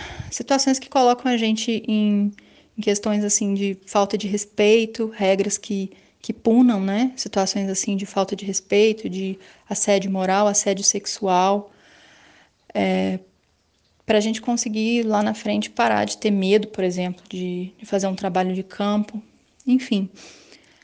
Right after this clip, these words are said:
tem muita coisa que precisa ser feita pra gente conseguir atingir aí o tão sonhado empoderamento,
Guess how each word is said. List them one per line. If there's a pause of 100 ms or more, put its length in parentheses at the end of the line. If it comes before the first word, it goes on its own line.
(400)
tem
muita
coisa
que
precisa
ser
feita
pra
gente
conseguir
atingir
aí
o
tão
sonhado
empoderamento,